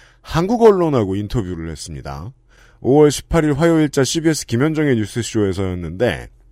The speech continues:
위험하지 않냐는 질문에 타테텟 씨는 "두려운 마음에 망설이면 쿠데타의 영향이 우리 후손에게 미치기 때문에 위협을 무릅쓴다."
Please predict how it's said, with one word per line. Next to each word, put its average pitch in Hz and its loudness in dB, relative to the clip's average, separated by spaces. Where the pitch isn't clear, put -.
위험하지 175 0
않냐는 160 2
질문에 123 0
타테텟 160 -6
씨는 143 -2
"두려운 190 4
마음에 165 2
망설이면 139 0
쿠데타의 190 0
영향이 135 2
우리 123 2
후손에게 175 0
미치기 120 -6
때문에 131 -2
위협을 143 2
무릅쓴다." 117 -2